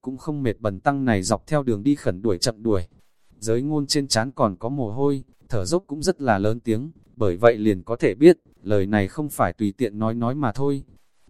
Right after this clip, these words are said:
"Ngươi mấy ngày hôm trước không từ mà biệt là đi đâu vậy?" Nhạc Y Nhân kỳ quái hỏi. "Ăn một bữa cơm liền chạy, thế nhưng đều không nói một tiếng.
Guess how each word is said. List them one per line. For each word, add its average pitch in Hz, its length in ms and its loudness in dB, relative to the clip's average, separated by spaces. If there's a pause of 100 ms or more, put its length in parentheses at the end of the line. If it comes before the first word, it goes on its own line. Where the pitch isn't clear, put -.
"Ngươi 139 220 2
mấy 127 200 0
ngày 131 220 0
hôm 143 220 -2
trước 185 200 2
không 147 200 -6
từ 104 180 -2
mà 101 180 -2
biệt 104 240 -2
là 101 140 2
đi 139 140 2
đâu 147 220 2
vậy?" 127 220 0 (520)
Nhạc 113 260 -2
Y 143 160 2
Nhân 143 220 0
kỳ 107 180 -4
quái 113 240 -2
hỏi. 123 300 0 (440)
"Ăn 139 160 0
một 110 200 -4
bữa 135 140 -4
cơm 147 260 -2
liền 110 220 2
chạy, 117 260 2 (260)
thế 120 160 -2
nhưng 147 240 0
đều 107 160 0
không 139 260 -4
nói 123 140 0
một 143 240 -6
tiếng. 120 300 0